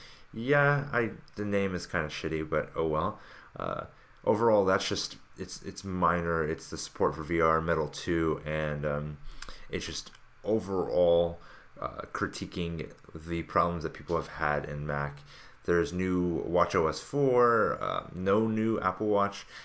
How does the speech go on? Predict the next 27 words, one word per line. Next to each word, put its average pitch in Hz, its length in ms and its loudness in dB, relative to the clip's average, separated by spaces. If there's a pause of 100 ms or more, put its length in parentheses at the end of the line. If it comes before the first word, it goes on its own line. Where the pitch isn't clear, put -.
(140)
It - 100 -4
just - 200 -10
has 78 180 -4
new 85 160 -2
Siri 90 320 0
watch 73 320 0
faces. 82 640 -4 (340)
They 82 220 0
refine, 87 680 0
like, 82 340 -8
the 78 480 -4 (100)
app 82 240 -2
browsing 82 380 0
U 82 180 -2
I, 92 320 2 (460)
and 85 500 -4
honestly, 123 480 -4
that's - 640 -6 (300)
all 87 180 0
that 82 160 -2
happened 78 400 -4
at, 71 220 -2 (120)
uh, - 300 -8 (320)
W 82 220 -2
W 78 280 0
D 78 160 -4
C. 69 360 -8